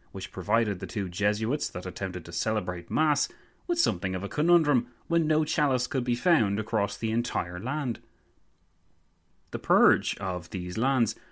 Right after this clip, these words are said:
proceeded slowly and carefully, since much of its administration remained in the hands of largely Calvinist officials,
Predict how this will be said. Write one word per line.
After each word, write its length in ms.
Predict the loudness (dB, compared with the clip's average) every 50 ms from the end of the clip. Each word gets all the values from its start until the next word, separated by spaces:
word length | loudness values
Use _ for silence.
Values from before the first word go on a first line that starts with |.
| -12 _
proceeded 580 | -4 -4 -2 0 0 2 2 2 0 -2 -4 -4
slowly 580 | -2 -2 0 2 2 4 4 4 2 2 0 0
and 160 | 0 -2 -4
carefully, 560 | -6 -6 -4 -2 -2 -2 -2 -4 -6 -8 -8 -12 -16 _ -8
since 240 | -4 -2 -2 -2 0
much 320 | 2 2 2 2 2 0
of 100 | 0 0
its 160 | 0 0 0
administration 840 | 0 0 2 2 0 0 -2 0 2 2 4 4 4 4 2 2 0 -4 -20 -16 _ -6
remained 360 | -4 -2 0 0 2 2 2
in 100 | 2 2
the 80 | 2
hands 400 | 2 2 2 2 4 2 2 2
of 100 | 0 -2
largely 500 | -2 0 2 4 4 4 2 0 -2 -4
Calvinist 800 | -4 -6 -8 -2 0 0 0 0 0 -4 -4 -6 -8 -10 -12 -14
officials, 540 | -12 -6 -4 -2 -2 0 -2 -2 -4 -4